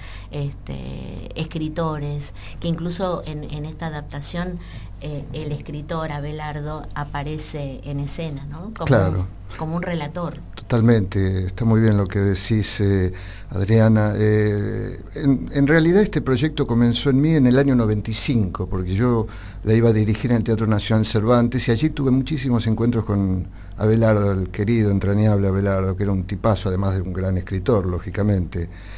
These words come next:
Speaker 2: Eh, bueno, luego por problemas presupuestarios no se pudo hacer, y pasó el tiempo, Y en una entrega de premios nos cruzamos con Abelardo, y él, muy pícaramente, casi me gritó, esto, yo estaba más lejos, me dice, "Ey, ¿cuándo me pones Israfel?". Y nos reímos, y bueno,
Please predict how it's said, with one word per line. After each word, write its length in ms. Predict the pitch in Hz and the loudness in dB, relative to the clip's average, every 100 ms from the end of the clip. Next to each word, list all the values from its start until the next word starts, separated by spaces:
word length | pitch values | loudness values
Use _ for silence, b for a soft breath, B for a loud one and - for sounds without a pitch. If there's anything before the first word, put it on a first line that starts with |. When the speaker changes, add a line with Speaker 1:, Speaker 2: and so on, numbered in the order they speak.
| B B B | B B B
Speaker 2:
Eh, 220 | 113 110 | 2 6
bueno, 200 | 139 127 | 8 8
luego 280 | 131 165 151 | 8 6 6
por 160 | 131 117 | 4 4
problemas 300 | 123 131 120 | 6 6 4
presupuestarios 640 | 107 117 107 110 135 120 | 0 -2 0 2 2 4
no 100 | 113 | 4
se 140 | 107 101 | 2 -2
pudo 240 | 127 131 | 2 2
hacer, 360 | 131 147 143 - B B B | 2 2 2 -2 B B B
y 80 | 120 | -4
pasó 260 | 135 - 151 | 0 2 2
el 100 | - | 4
tiempo, 520 | 151 123 - 117 - B B B B | 4 6 4 -2 -2 B B B B
Y 460 | 113 104 101 98 98 | -2 0 0 0 0
en 120 | 98 | 2
una 160 | 120 120 | 4 4
entrega 340 | 110 117 117 | 4 2 4
de 100 | 110 | 4
premios 360 | 107 120 123 110 | 4 4 6 4
nos 140 | 101 | 2
cruzamos 600 | - 104 - 139 110 95 | -2 -2 4 6 6 2
con 160 | - 95 | 0 2
Abelardo, 680 | 95 95 95 92 98 120 120 B B B | 2 4 2 2 2 0 -2 B B B
y 100 | 107 | 2
él, 680 | 113 117 117 107 98 92 92 B B B - | 4 4 2 2 0 -2 -4 B B B -8
muy 140 | 127 127 | -4 -2
pícaramente, 540 | 131 123 113 127 135 | 0 2 4 4 2
casi 220 | 180 180 | 2 2
me 80 | 170 | 2
gritó, 480 | 123 117 113 170 135 | 4 0 0 0 2
esto, 160 | - 123 | 0 -4
yo 120 | 123 | -6
estaba 200 | 127 143 | -2 -2
más 180 | 127 123 | 0 0
lejos, 140 | 123 | -2
me 40 | 117 | -2
dice, 180 | 156 208 | 0 0
"Ey, 80 | 185 | 0
¿cuándo 300 | 185 185 170 | 0 0 0
me 100 | 147 | -2
pones 460 | 147 135 135 - | -2 0 0 0
Israfel?". 600 | 110 95 95 - 92 90 92 B B B B B | -2 -2 -4 -4 -4 -4 -6 B B B B B
Y 100 | 107 | -6
nos 200 | 107 107 | -2 0
reímos, 580 | 117 143 165 165 156 - | 2 4 4 4 2 0
y 40 | |
bueno, 280 | 101 98 85 | 0 0 -2